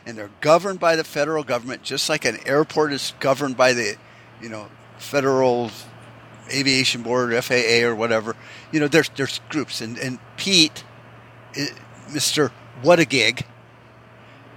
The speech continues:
is supposed to be running that shit show.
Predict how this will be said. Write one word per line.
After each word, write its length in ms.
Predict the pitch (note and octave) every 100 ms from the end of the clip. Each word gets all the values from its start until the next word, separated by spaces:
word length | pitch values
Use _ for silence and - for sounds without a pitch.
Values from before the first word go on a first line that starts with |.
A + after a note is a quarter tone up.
| - -
is 160 | D#3 D3+
supposed 680 | F3 D#3 - G3 G#3+ -
to 100 | -
be 340 | D#3 B2+ B2 B2+ - - - - - - - - - C3 A2+
running 380 | A#2+ D3+ F3+ E3
that 220 | D3 C#3+
shit 400 | - - - F#3
show. 360 | - - B2 D#2